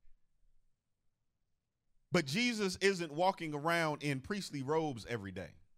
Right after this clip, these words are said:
Jesus isn't walking around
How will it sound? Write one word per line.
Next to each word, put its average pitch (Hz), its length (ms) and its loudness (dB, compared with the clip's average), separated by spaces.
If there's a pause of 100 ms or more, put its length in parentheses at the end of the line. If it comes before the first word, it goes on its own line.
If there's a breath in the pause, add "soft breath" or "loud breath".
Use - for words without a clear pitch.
(2250)
Jesus 208 500 0
isn't 175 300 2
walking 175 400 4
around 160 680 2